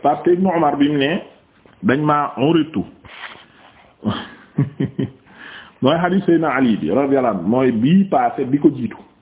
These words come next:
Voilà. Bi nga xamante ne nii, moom la Seydina Ali, radiyallahu anhu, ne, "Hafiztu min, an Rasulillah sallallahu alayhi wa sallam, la yutma ba'da, ba'da ihtilam, wala sumata yawmin ila al-layl."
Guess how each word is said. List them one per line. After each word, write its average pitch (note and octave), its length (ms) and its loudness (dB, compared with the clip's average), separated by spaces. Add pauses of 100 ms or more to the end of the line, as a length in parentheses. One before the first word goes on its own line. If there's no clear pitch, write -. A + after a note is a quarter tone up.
(140)
Voilà. F2 220 -4 (1160)
Bi A2 120 2
nga F3 140 2
xamante E3+ 400 0
ne D3+ 120 2
nii, D3+ 400 0
moom D3 320 4
la C3+ 120 4 (160)
Seydina D#3 320 2
Ali, D3 220 2
radiyallahu C#3+ 480 2
anhu, C3 180 -4
ne, C#3 100 0 (180)
"Hafiztu D3+ 580 0
min, C3 140 0
an C3 200 0
Rasulillah C#3+ 720 2
sallallahu B2 160 -2
alayhi A#2 160 -6
wa C3+ 60 0
sallam, C3+ 160 -2 (920)
la C#3+ 180 2
yutma E3 380 0
ba'da, C#3 300 0 (140)
ba'da B2+ 380 0 (100)
ihtilam, F#2+ 520 0
wala C3 420 2
sumata B2+ 400 0
yawmin B2 360 2
ila A#2 220 2
al-layl." G2 400 0